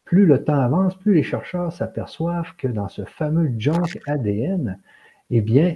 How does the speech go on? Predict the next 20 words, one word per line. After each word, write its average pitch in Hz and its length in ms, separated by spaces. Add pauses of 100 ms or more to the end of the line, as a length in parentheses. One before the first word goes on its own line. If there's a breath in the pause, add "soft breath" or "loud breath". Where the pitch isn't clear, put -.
il 110 220
y 120 120
a, 170 380
euh, 107 480
il 104 180
y 123 100
a 156 100
des, 101 400
des 98 260
gènes 131 560 (520)
qui 202 180
sont 175 300
positifs, 160 880
qui, - 220
des 123 280
anciens 180 360
gènes 165 320
qui 131 80
étaient 131 240
dans, 117 480